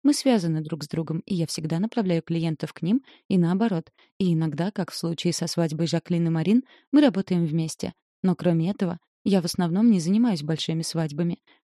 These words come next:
Поначалу нам всем было тяжело расставаться, но вскоре они привыкли к Себу, что неудивительно, ведь он потрясающий.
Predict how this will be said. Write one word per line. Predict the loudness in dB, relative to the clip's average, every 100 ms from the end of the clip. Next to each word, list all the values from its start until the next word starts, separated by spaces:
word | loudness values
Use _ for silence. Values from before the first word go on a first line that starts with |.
| 0
Поначалу | 2 2 2 2
нам | 2 0
всем | 0 2 4
было | 2 -4 -8
тяжело | -4 -2 0 0 -2
расставаться, | -6 -4 -2 -2 -2 -8 -8 _ 0
но | 0
вскоре | 2 2 4
они | 4 2
привыкли | -2 -4 -4 -6
к |
Себу, | -4 -4 -2 -4 _ _
что | -10 0 2
неудивительно, | 2 0 -4 -4 -4 -4 -6 -6
ведь | -4 -2
он | -2
потрясающий. | -2 -4 -2 -2 -4 -2 -4